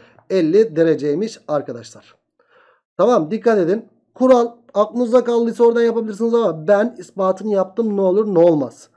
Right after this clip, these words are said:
Ve özellik olarak vermedim. Sen de bunu özellik olarak algılama, bir soru olarak algıla. Geldim diğer soruya. Hocam böyle bir şey olduğunda ne oluyor? Şu üçünün toplamı da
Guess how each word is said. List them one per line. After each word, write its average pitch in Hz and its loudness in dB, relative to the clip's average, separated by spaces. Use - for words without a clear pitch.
Ve 185 -4
özellik 202 2
olarak 196 0
vermedim. 214 4
Sen 196 -2
de 180 0
bunu 196 -4
özellik 185 -2
olarak 196 0
algılama, 208 0
bir 160 -10
soru 165 -2
olarak 123 -2
algıla. 107 -18
Geldim 233 6
diğer 226 6
soruya. 220 2
Hocam 196 0
böyle 220 4
bir 202 -4
şey 214 0
olduğunda 196 2
ne 190 0
oluyor? 185 4
Şu - -10
üçünün 240 -2
toplamı 220 0
da 262 2